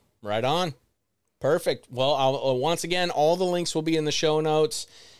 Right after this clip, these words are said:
and, uh, everybody can check that out. Uh,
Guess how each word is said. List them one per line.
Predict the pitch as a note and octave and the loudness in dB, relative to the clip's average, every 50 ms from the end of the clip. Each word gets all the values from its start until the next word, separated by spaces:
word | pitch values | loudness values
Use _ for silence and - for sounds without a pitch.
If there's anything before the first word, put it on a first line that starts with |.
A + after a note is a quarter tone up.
| _ _ | _ _
and, | A#2 A#2+ A#2+ A#2+ A#2 A2+ | -4 -2 -2 0 0 2
uh, | A#2 A#2+ A#2+ A#2 | 2 2 2 2
everybody | A#2 B2+ C3 C#3 C3+ C#3+ C#3 C3+ | 2 0 0 0 0 0 0 0
can | B2+ B2+ A#2+ A2+ | -2 -2 -4 -4
check | - - C3 B2 - - | -4 -2 -4 -4 -2 -2
that | B2+ A#2+ A#2 A#2 | -2 0 0 2
out. | A#2 A#2 A#2 A2+ A2 A2 - - - _ _ _ _ _ | 2 2 2 0 0 -2 -6 -12 -14 _ _ _ _ _
Uh, | - A2 A2 A2 A2 G#2+ G#2+ G#2 G#2 G2+ G2 | -4 -2 0 2 2 2 2 0 -2 -2 -4